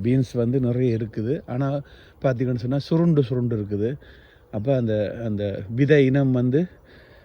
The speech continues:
பழசு. இந்த, இந்த வருஷத்தோட அடுத்த வருஷம் போடைக்குள்ள வந்து வேற விதை போடுவோம். அதே மாதிரி தான், அஹ், இந்த அவரை,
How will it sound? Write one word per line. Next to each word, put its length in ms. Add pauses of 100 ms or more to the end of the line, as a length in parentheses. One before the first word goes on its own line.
(180)
பழசு. 380 (760)
இந்த, 220
இந்த 220
வருஷத்தோட 440 (440)
அடுத்த 220
வருஷம் 300
போடைக்குள்ள 340
வந்து 160
வேற 300
விதை 240
போடுவோம். 380 (520)
அதே 180
மாதிரி 240
தான், 200 (840)
அஹ், 340
இந்த 200 (120)
அவரை, 300